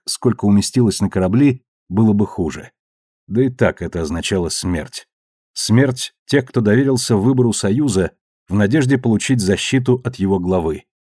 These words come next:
Сколько их умерло, тех, кто час назад был жив. И сколько секунд осталось до следующего раунда. Мысли капали в мозг, как чужие.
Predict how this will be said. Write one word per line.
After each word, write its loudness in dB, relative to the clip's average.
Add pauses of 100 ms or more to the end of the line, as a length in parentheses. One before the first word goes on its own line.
(400)
Сколько -4
их -6
умерло, 0 (480)
тех, 0
кто -4
час -2
назад 0
был 0
жив. -8 (500)
И -14
сколько -2
секунд -2
осталось -2
до 2
следующего -2
раунда. -4 (640)
Мысли 4
капали 2
в 0
мозг, 0
как -6
чужие. -8